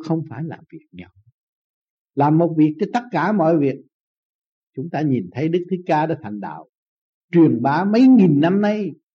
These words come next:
Ngài tu có một mình. Đâu có rủ bè bạn đồng tu đồng thiện. Nhưng mà Ngài đã thành đạo. Và để lại sử sách,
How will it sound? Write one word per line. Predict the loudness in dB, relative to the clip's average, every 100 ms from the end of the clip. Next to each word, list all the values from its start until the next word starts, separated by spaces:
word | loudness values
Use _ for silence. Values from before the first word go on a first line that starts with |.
| _ _ _
Ngài | -6 -4 -4
tu | -4 -4
có | -4
một | -6 -8
mình. | -10 -10 -14 _ _ _ _ _ _ _ _ -6
Đâu | -2
có | 0
rủ | 2 0 0
bè | -2 -4
bạn | -8 -10 -8 -6
đồng | -6 -8 -6
tu | -4 -4
đồng | -6 -14 -18
thiện. | -16 -16 -20 _ _ _ _ _ _ _ _ _
Nhưng | -4 -4
mà | -4
Ngài | -12 -16
đã | -20
thành | _ _ _
đạo. | _ _ _ _ _ _ _ _ _ _ _ _
Và | -12
để | -4 0 4
lại | 4 2 0 -2 -4 _ _
sử | -10 -2 0
sách, | 0